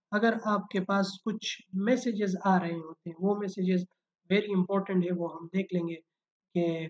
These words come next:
कौन-कौन से messages हैं। अगर आपने no shutdown किया, कभी-कभी इस तरह होता है कि आपका जो, अ, link है वो भी down होता है और उसके बाद उस पे जो प्रोटोकॉल run हो रहे हैं वो भी down है। तो ये बहुत बड़ा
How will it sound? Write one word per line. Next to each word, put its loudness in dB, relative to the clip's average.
कौन-कौन 4
से -4
messages -6
हैं। -8
अगर 0
आपने -2
no 0
shutdown 0
किया, -4
कभी-कभी 0
इस -4
तरह -4
होता 2
है 0
कि -2
आपका -4
जो, 4
अ, 2
link 6
है 2
वो 6
भी 6
down 6
होता 2
है 2
और 8
उसके 2
बाद 4
उस -4
पे 2
जो 2
प्रोटोकॉल 4
run 6
हो 6
रहे 6
हैं -2
वो 12
भी 4
down 4
है। -8
तो -4
ये 6
बहुत 4
बड़ा 2